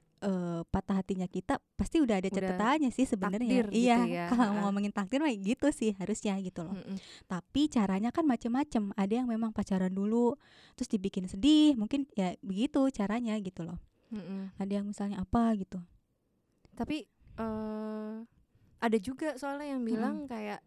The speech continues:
Speaker 2: sebenarnya tuh, eh, patah hati itu karena kita sendiri gitu. Kita udah
Speaker 1: Hmm.
Speaker 2: tahu ini jalannya tuh harusnya ke A.
Speaker 1: Iya.
Speaker 2: Tapi kita ego,
Speaker 1: Oh,
Speaker 2: kita
Speaker 1: gitu.
Speaker 2: pergi ke B.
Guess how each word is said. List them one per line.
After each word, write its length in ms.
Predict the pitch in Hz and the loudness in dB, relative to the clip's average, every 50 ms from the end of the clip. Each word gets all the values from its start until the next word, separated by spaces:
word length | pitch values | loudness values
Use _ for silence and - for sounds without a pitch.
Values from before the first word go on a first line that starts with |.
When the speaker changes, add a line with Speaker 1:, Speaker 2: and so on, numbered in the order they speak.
| _ _ _ _ _ _ _ _ _ | _ _ _ _ _ _ _ _ _
Speaker 2:
sebenarnya 580 | - - 233 220 240 233 226 220 226 220 226 | -8 -4 -2 0 0 0 0 -2 -2 -4 -4
tuh, 300 | - - 320 349 262 - _ _ _ _ _ _ _ _ _ _ _ _ _ _ _ _ _ _ _ _ _ _ _ _ 220 214 - | -4 -4 -4 -4 -6 -8 _ _ _ _ _ _ _ _ _ _ _ _ _ _ _ _ _ _ _ _ _ _ _ _ -20 -16 -10
eh, 280 | - 220 214 214 214 214 - _ _ _ | -6 -4 -4 -4 -4 -6 -8 _ _ _
patah 340 | - 214 220 - - 214 196 | -10 -10 -8 -6 -6 -6 -6
hati 340 | 202 214 - - 190 202 196 | -6 -8 -8 -8 -8 -8 -8
itu 240 | - - 302 330 - - - - - _ _ _ _ _ _ | -6 -4 -4 -4 -6 -8 -16 -20 -20 _ _ _ _ _ _
karena 260 | - 247 233 240 240 | -4 -2 -2 0 -2
kita 200 | 226 247 247 - | -2 -4 -6 -8
sendiri 460 | 240 - 262 247 262 285 302 311 302 233 214 240 | -6 -4 -4 -4 -4 -4 -4 -6 -8 -8 -10 -14
gitu. 260 | 254 240 - 240 240 - _ _ _ _ _ _ _ - | -14 -12 -12 -12 -14 -14 _ _ _ _ _ _ _ -4
Kita 480 | 226 220 226 233 240 247 247 - 247 | -2 0 0 0 0 2 2 2 4
udah 80 | 262 302 | 4 2
Speaker 1:
Hmm. 80 | 269 | 2
Speaker 2:
tahu 180 | 254 214 208 240 269 - _ _ _ - | 0 0 -2 -2 -4 -6 _ _ _ -10
ini 180 | 247 254 294 | -8 -8 -8
jalannya 480 | 277 240 254 226 220 220 220 233 247 262 | -6 -4 -4 -2 -2 -4 -6 -6 -8 -8
tuh 160 | - 311 294 | -8 -8 -6
harusnya 400 | 262 240 233 233 - 269 269 254 | -6 -6 -8 -8 -10 -10 -12 -12
ke 140 | - - 220 | -12 -14 -12
A. 240 | - - 202 196 - _ _ | -10 -8 -10 -10 -10 _ _
Speaker 1:
Iya. 440 | - 185 185 180 180 190 208 220 233 | -2 0 0 2 2 2 0 0 -2
Speaker 2:
Tapi 240 | 233 226 220 269 254 | -4 -6 -10 -12 -12
kita 240 | - 269 - 240 - | -12 -10 -8 -8 -6
ego, 400 | - 240 233 202 190 208 202 - - | -4 -4 -4 -4 -4 -4 -4 0 2
Speaker 1:
Oh, 200 | 202 180 190 196 | 2 2 2 0
Speaker 2:
kita 320 | 196 208 190 247 247 - | -2 -2 -2 -2 -4 -4
Speaker 1:
gitu. 80 | 180 175 175 - _ _ _ _ _ _ _ _ _ _ | -4 -6 -8 -10 _ _ _ _ _ _ _ _ _ _
Speaker 2:
pergi 320 | - - 208 196 220 240 | -14 -14 -12 -10 -12 -12
ke 180 | 233 - 247 240 240 240 240 - | -10 -8 -6 -6 -6 -6 -8 -12
B. 260 | - 190 196 208 - | -10 -8 -6 -6 -6